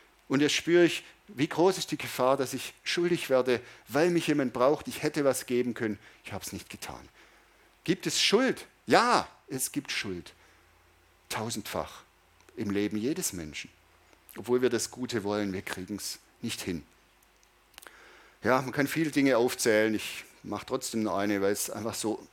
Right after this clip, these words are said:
präsent ist. Wie viele Paare, vielleicht gehören wir selber dazu, haben einander ihre große Liebe versprochen vor dem Altar und wie viele böse Worte wurden danach gesagt?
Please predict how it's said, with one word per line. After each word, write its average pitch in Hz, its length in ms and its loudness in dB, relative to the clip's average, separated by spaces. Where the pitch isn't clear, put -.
präsent 131 440 0
ist. 117 220 0
Wie 196 140 2
viele 202 240 2
Paare, 185 560 6
vielleicht 139 360 0
gehören 139 220 2
wir 135 100 4
selber 127 320 4
dazu, 135 420 0
haben 123 220 4
einander 127 380 2
ihre 117 200 2
große 156 380 0
Liebe 139 380 0
versprochen 123 580 -2
vor 113 180 -4
dem 107 160 0
Altar 98 520 -2
und 110 160 -6
wie 135 100 -2
viele 135 160 -6
böse 127 420 -2
Worte 95 380 -6
wurden 98 340 -2
danach 87 560 -6
gesagt? - 520 -10